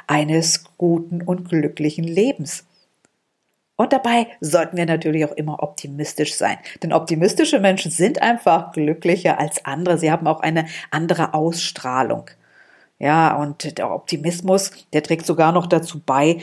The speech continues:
dass du viel weniger Stress hast. Also er hat eine sehr positive Auswirkung auf deine Gesundheit. Probier es einfach mal mit ein bisschen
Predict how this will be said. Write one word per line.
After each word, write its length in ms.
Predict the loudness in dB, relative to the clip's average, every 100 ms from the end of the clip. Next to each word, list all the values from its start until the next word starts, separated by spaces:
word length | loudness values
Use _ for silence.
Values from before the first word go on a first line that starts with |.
| -12 -8 -2
dass 180 | 0
du 80 | -2
viel 220 | -4 0
weniger 400 | 0 0 2 2
Stress 600 | 0 -4 -4 2 2 2
hast. 340 | -2 -2 -2 2
Also 300 | 2 4 0 -2 -2
er 100 | -2
hat 160 | 0
eine 280 | 2 2 0 -6
sehr 420 | -8 -2 4 4 4
positive 800 | 2 -2 -2 -6 -8 -6 -6
Auswirkung 680 | -4 -8 -6 -4 -4 -6 -12 -14 _ -2
auf 320 | 0 0 -4
deine 500 | -6 -4 -4 -6 -6 -4
Gesundheit. 640 | -2 -2 -4 -8 -10 -12 _ -2
Probier 260 | 4 6
es 80 | 6
einfach 400 | 2 2 2 2
mal 240 | 2 2
mit 220 | 2 -4 -4
ein 220 | -6 0
bisschen 720 | 2 2 0 0 2 2 0